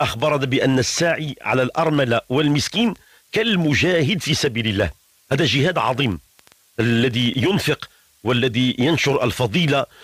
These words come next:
والذي يدخل السرور إلى قلوب الناس، هذا جهاد. ليس الجهاد دائماً هو الذي يكون في ساحة الوغى، في معركة الحرب، في الدماء.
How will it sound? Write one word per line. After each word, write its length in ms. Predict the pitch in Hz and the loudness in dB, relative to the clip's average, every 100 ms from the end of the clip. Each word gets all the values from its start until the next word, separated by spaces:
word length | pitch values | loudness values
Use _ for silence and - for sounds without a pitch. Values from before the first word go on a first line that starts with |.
| - - | -14 -4
والذي 600 | 131 127 127 131 135 - | -2 0 0 0 0 0
يدخل 480 | 127 190 - 143 156 | 0 0 0 -2 -2
السرور 440 | 139 - 147 196 165 | -2 -2 0 0 0
إلى 240 | 127 120 | 0 -2
قلوب 340 | - 135 147 | 0 -2 0
الناس، 320 | 131 151 196 170 | 0 0 0 -2
هذا 120 | - | -2
جهاد. 360 | 117 151 190 107 _ _ _ _ _ - | 0 0 -2 -6 _ _ _ _ _ -10
ليس 220 | - - | -6 -2
الجهاد 320 | 208 123 160 | -2 0 0
دائماً 420 | 156 160 151 143 123 | 0 0 0 0 2
هو 160 | 135 | 2
الذي 240 | 147 131 139 | 0 0 0
يكون 280 | - 156 | 0 -2
في 120 | 139 127 | -2 -2
ساحة 340 | - 135 123 - | -2 -2 -4 -4
الوغى، 500 | 113 127 123 107 104 - _ - - | -2 0 0 0 -2 -10 _ -20 -6
في 160 | 139 | 0
معركة 500 | 135 120 123 127 117 | 2 2 0 -2 -2
الحرب، 520 | 123 - 156 156 120 123 _ _ - | -2 -2 0 0 0 -2 _ _ -10
في 320 | - 139 127 | -2 0 2
الدماء. 520 | 127 110 127 127 127 | 0 -2 -2 0 -2